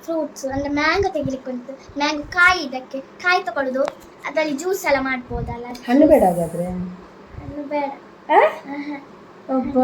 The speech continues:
Speaker 2: ಏನಪ್ಪ ಫಸ್ಟ್ ಟೈಮ್ ಹೇಳ್ತಾ ಇರೋದು ಹಣ್ಣು
Speaker 1: ಅಲ್ಲ,
Speaker 2: ಬೇಡ
Speaker 1: ಅದು
Speaker 2: ಅಂತ?
Speaker 1: ಕಾಯಿ ಉಂಟಲ್ಲ ಮ್ಯಾಂಗೋ, ಅದಕ್ಕೆ ಖಾರ ಪುಡಿ, ಉಪ್ಪು ಎಲ್ಲ ಹಾಕಿ ತಿನ್ಬೋದಲ್ಲ ಅದನ್ನ?
Speaker 2: ಮಾವಿನಕಾಯಿದು ಜ್ಯೂಸ್ ಮಾಡ್ಲಿಕ್ಕೆ ಆಗ್ತದೆ, ಒಳ್ಳೇದಾಗ್ತದೆ. ಹಾಗೆ ಅದನ್ನು ಮಾಡಿ ಕೊಡ್ಬೇಕು ಹೇಳ್ತಾ ಇದ್ಲು ಮೊನ್ನೆಯಿಂದ. ಮತ್ತೆ ಮಾವಿನ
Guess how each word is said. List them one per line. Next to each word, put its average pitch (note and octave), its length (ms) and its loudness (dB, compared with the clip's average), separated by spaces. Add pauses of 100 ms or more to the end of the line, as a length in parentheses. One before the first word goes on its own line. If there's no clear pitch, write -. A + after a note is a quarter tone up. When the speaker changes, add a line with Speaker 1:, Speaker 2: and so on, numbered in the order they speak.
Speaker 2:
ಏನಪ್ಪ D4 420 6
ಫಸ್ಟ್ B3 420 -4
ಟೈಮ್ C4+ 260 4
ಹೇಳ್ತಾ G#3+ 300 -4
ಇರೋದು G3+ 200 0
ಹಣ್ಣು G3+ 280 0
Speaker 1:
ಅಲ್ಲ, D4+ 160 8
Speaker 2:
ಬೇಡ E4 280 6
Speaker 1:
ಅದು E4 100 -2
Speaker 2:
ಅಂತ? F4+ 100 -8
Speaker 1:
ಕಾಯಿ F#4+ 840 4
ಉಂಟಲ್ಲ E4+ 400 -2
ಮ್ಯಾಂಗೋ, D4 420 -2
ಅದಕ್ಕೆ C#4+ 380 -4
ಖಾರ C#4+ 320 0 (200)
ಪುಡಿ, C4 500 -6 (140)
ಉಪ್ಪು D4 380 -4
ಎಲ್ಲ C4 240 0
ಹಾಕಿ C4 380 -10
ತಿನ್ಬೋದಲ್ಲ B3 760 -8 (100)
ಅದನ್ನ? A#3 260 -16 (880)
Speaker 2:
ಮಾವಿನಕಾಯಿದು G3+ 580 2
ಜ್ಯೂಸ್ G3+ 360 -4
ಮಾಡ್ಲಿಕ್ಕೆ F3 320 -4
ಆಗ್ತದೆ, E3+ 360 -8
ಒಳ್ಳೇದಾಗ್ತದೆ. F3+ 800 -4
ಹಾಗೆ F#3 260 -4
ಅದನ್ನು F#3+ 280 0
ಮಾಡಿ F#3 180 -2
ಕೊಡ್ಬೇಕು F3 340 -8
ಹೇಳ್ತಾ F3+ 300 -8
ಇದ್ಲು F3+ 260 -6
ಮೊನ್ನೆಯಿಂದ. E3 440 -4 (640)
ಮತ್ತೆ G3+ 200 -12
ಮಾವಿನ A#3+ 320 0